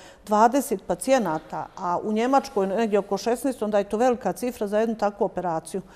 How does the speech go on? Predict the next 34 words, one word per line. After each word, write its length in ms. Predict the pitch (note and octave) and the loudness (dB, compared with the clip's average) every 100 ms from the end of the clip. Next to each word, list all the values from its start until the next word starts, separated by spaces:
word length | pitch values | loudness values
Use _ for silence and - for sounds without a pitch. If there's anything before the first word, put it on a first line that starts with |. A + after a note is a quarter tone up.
| - - | -20 -2
Zašto? 380 | A3+ B3 - F#3 | 6 6 4 2
Ne 140 | F#3 | 2
znamo 260 | F#3 A#3 A3+ | 2 2 2
gdje 160 | A3 | 2
je 60 | A3+ | 0
krvni 220 | B3 A#3+ | 0 -2
sud, 260 | A3 - A3+ - | -2 -4 -4 -2
povrijedi 380 | G#3+ A3+ A3 A3 | -2 -2 -4 -4
se 140 | A#3+ | -4
krvni 320 | A#3 B3 A#3+ | -2 0 0
sud, 420 | A3+ B3 A#3+ A#3 - - _ _ _ _ _ _ _ - - - _ | -2 -2 0 -2 -8 -20 _ _ _ _ _ _ _ -20 -20 -20 _
krvari 400 | - A3 A3+ A3 | -2 4 8 8
se 120 | G3 G#3 | 6 6
u 60 | |
jedan 300 | G#3+ A3+ A3+ | 8 10 8
veći 320 | G#3+ A#3+ A#3+ | 8 4 2
prostor. 600 | G3+ G3+ G#3 A3+ - B3 G#3+ | -2 6 8 8 8 4 6
Ako 260 | A3+ A3 C4+ | 4 4 2
se 140 | - | 4
još 160 | D4+ D4 | 4 8
pacijent 440 | B3+ - D4+ C4+ | 6 6 2 4
izmjesti, 520 | D4+ C4 G3+ C4 A#3 | 2 2 2 0 -4
kao 220 | - A#3 A3 | 2 4 4
što 160 | A3+ | 4
je 80 | A3 | 2
u 80 | A3 | 2
drugim 400 | A#3+ C#4 G3+ F#3 | 0 0 0 0
zemljama 440 | F#3+ G3 G#3 G3+ F3+ - - | 0 0 0 0 -2 -12 -6
naprednijim, 640 | G#3+ A3+ A#3 A#3 A#3+ A3+ G#3+ | 0 2 6 6 4 2 2
u 60 | |
neki 300 | A3+ A#3+ A3+ | 2 0 -4
hotel, 420 | F#3+ A3+ A#3 A#3 | 2 4 6 4
hotelski 520 | F#3+ A3+ A3+ A#3+ - G3+ | 4 2 2 -2 -2 -2
smještaj, 500 | B3+ C4+ C4+ B3+ | 4 4 8 6